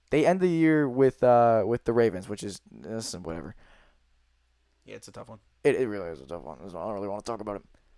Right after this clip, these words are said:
Speaker 1: They, Steelers control their own destiny. I don't think they're gonna win out, but they have the potential to go three and one by beating the, um, play the, uh, play the Bengals again, right? And then they, they play
Speaker 2: Good,
Speaker 1: the,
Speaker 2: you
Speaker 1: uh,
Speaker 2: beat 'em with sixteen points again?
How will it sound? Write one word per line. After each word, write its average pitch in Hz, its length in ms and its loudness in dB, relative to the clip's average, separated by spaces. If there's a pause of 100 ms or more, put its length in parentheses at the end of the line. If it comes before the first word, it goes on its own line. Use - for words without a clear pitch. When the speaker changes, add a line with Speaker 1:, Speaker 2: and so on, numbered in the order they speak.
(140)
Speaker 1:
They, 202 220 8
Steelers 240 320 6
control 185 180 6
their 165 100 10
own 147 60 4
destiny. 117 320 2 (180)
I 156 100 8
don't 180 80 10
think 175 100 2
they're 151 80 4
gonna 139 140 6
win 120 120 6
out, 107 220 0 (400)
but 139 120 4
they 185 140 12
have 196 180 12
the 196 80 4
potential 185 360 4
to 165 40 -2
go 160 120 8
three 160 140 2
and 160 100 4
one 151 160 6
by 104 80 2
beating 117 340 -2
the, 113 380 0 (580)
um, 101 540 2 (800)
play 131 160 4
the, 123 160 2
uh, 113 120 4 (120)
play 123 140 4
the 113 100 0 (520)
Bengals 175 400 -6
again, 196 300 -4 (300)
right? 175 300 2
And 127 100 0
then 123 100 -2
they, 120 100 0 (220)
they 113 100 -2
play 113 380 0
Speaker 2:
Good, 110 160 0
Speaker 1:
the, - 20 0
Speaker 2:
you 107 60 2
Speaker 1:
uh, 104 100 4
Speaker 2:
beat 107 120 2
'em 107 80 -4
with 104 100 -10
sixteen 113 400 -12
points 117 220 -12
again? 135 180 -14